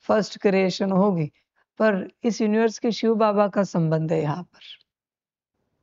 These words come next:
मेरा कोई संबंध नहीं किसी भी बात में।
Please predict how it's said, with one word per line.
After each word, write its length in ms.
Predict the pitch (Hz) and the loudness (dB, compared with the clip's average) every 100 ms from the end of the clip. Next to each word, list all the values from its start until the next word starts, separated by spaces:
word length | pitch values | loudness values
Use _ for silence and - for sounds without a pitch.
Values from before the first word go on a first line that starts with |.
| _ _ _ _ _ | _ _ _ _ _
मेरा 280 | 294 208 220 220 | 2 4 4 2
कोई 200 | 214 202 | 2 2
संबंध 520 | - 165 147 143 156 | 0 -2 -2 -4 -8
नहीं 220 | - _ _ _ _ _ _ _ _ _ _ _ _ _ | -14 _ _ _ _ _ _ _ _ _ _ _ _ _
किसी 280 | 226 180 220 | -2 2 2
भी 140 | 208 196 | 2 4
बात 360 | 175 160 - | 2 -2 -8
में। 200 | 175 170 | -8 -8